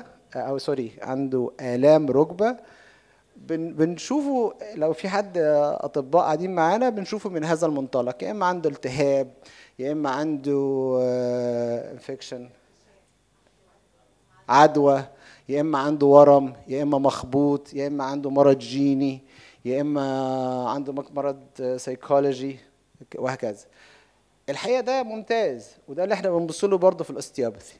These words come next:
وممكن لو انت دكتور يعني متخصص شوية تقول لا، ده ممكن الألم الركبة ده يكون في الرباط الصليبي، أو يقو-، تكون في،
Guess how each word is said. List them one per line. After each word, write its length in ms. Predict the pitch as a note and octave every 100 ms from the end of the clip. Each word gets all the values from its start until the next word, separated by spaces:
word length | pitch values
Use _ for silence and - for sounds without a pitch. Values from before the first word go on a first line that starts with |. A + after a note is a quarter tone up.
| -
وممكن 600 | D3 B3+ D#4 C#4 C4+ A#3+ -
لو 120 | D3
انت 200 | F3+ A3+
دكتور 380 | G#3 E3 - G#3
يعني 260 | G3+ F3+ D#3+
متخصص 480 | D3+ - A3 A3 G#3
شوية 540 | - F#3 G#3+ C#4+ C#4+ - - - -
تقول 240 | D#3 F#3+
لا، 240 | F3 F3 D3
ده 120 | D3
ممكن 360 | F3 G#3 G3 E3
الألم 400 | D3 E3 F3+ D#3
الركبة 300 | E3+ E3+ D3
ده 280 | E3 A#3 - - - -
يكون 440 | C#3+ - A3 B3
في 420 | A#3 - G#3+ A3 B2+
الرباط 380 | B2+ C#3+ F3
الصليبي، 640 | G3 - A3 A3+ G3 D#3+ D#3+ - - - - D#3
أو 120 | E3+
يقو-، 380 | D#3+ C#3 D3+ C3+
تكون 420 | C#3+ D#3+ F3 G3
في، 380 | - E3+ F#3+